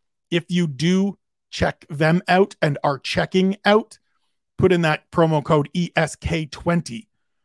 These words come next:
for twenty percent off. Let them know that you heard about them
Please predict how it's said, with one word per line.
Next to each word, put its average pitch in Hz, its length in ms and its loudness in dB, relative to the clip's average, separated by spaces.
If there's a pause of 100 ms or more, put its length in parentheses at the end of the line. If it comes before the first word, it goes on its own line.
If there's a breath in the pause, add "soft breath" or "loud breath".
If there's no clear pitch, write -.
(220)
for 143 100 -6
twenty 156 280 -4
percent 143 460 -6
off. 147 280 0
Let 147 180 -4
them 147 160 -4
know 131 320 -2 (380)
that 139 120 -4
you - 140 -12
heard 190 260 0
about 127 280 0
them - 140 -18